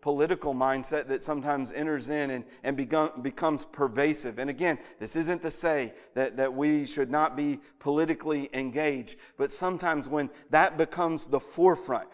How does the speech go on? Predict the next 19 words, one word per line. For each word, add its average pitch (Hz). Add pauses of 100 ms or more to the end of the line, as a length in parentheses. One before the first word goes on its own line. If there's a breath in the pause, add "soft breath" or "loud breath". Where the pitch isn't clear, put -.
(120 loud breath)
when 143
that 185
takes 185
center 190
stage 170
in 156
our 143
faith, 135 (180 loud breath)
this, 151 (140)
this 156
political 160
mindset, 135 (240 loud breath)
we, 196
we 151
see 208
people 127 (220 loud breath)
who 175
are 143
lost 170